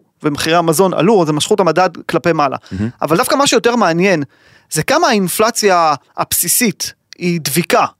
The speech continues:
Speaker 1: כמה היא כאן להישאר, והיא לא רק זמנית, וכזו שחולפת בגלל מחירי הסחורות.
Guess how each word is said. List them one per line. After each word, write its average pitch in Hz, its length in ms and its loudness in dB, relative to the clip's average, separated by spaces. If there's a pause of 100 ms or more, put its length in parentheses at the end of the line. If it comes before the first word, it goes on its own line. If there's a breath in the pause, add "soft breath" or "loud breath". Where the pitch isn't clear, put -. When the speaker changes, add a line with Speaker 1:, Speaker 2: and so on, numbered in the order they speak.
(120)
Speaker 1:
כמה 226 180 2
היא 202 120 2
כאן 214 260 0
להישאר, 190 640 2
והיא 175 220 0
לא 190 280 4
רק 196 260 0
זמנית, 180 720 0 (400 soft breath)
וכזו 165 640 2
שחולפת 202 720 0 (300 soft breath)
בגלל 185 380 2
מחירי 175 280 2
הסחורות. 139 540 0